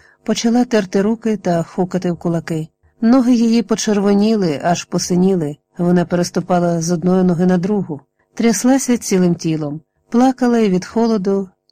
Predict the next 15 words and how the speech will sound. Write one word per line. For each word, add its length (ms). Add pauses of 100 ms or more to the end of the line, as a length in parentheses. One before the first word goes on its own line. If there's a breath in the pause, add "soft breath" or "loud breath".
(120)
і 100
від 160
побоїв, 600
котрих 440
набрала 440
за 180
одну 220
погану 400
череп'яну 580
миску. 500 (420)
Далі 320
почала 440
стукати 460
до 120
дверей. 480